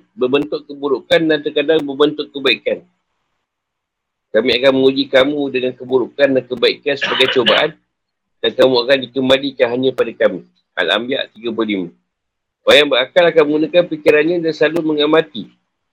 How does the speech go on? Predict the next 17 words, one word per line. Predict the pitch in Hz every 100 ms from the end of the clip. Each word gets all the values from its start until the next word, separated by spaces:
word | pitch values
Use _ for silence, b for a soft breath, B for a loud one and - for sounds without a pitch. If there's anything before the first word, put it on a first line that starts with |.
| _ _ -
peristiwa-peristiwa | 135 160 156 139 123 131 165 151
masa | 143 147
lalu | 127 110 - - _ _ _ _ _ -
dan | 123
perubahan | 135 131 127 143
zaman | 127 127 151 131
di | 117
masa | 117 120 131
yang | 120 -
akan | 123
datang. | 117 104 85 - _ _ _ _ _ _ -
Dia | 120
yang | 135 143 135
akan | 135 127
mendapatkan | 120 - 110 - 147 131
banyak | 127 110 -
pelajaran | 117 110 123